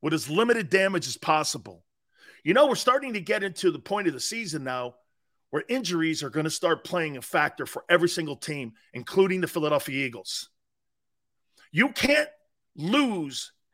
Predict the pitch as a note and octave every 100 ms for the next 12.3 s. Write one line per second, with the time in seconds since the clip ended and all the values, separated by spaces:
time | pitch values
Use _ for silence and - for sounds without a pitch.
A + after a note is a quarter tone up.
0 | _ _ - - B3 B3 F#3 A#3 - G#3
1 | F#3+ F#3 D3+ C3 B2+ A#2+ - - C#3 D3
2 | C#3+ D3+ F3 F#3 F3 F3+ F3+ - E3 E3
3 | F#3 F3 F3 _ _ - F3+ F#3 F3+ E3
4 | - F3 E3+ F3 E3+ _ _ _ _ _
5 | - G#3 G3+ E3+ - - F3 G3 F3 E3+
6 | F3 D3+ C#3+ C3+ C3 - _ _ _ _
7 | - - A3 F#3 F#3 D3 F3 E3 D#3 C3+
8 | G2+ _ _ _ _ _ _ - E3 F#3
9 | F#3 E3 D3+ D#3+ E3 A3 G#3+ _ _ _
10 | _ _ _ _ _ _ - - _ A3+
11 | A3 A3 D#3 C#3 E3+ G3+ A#3+ G#3 G3+ G3
12 | - A#2+ -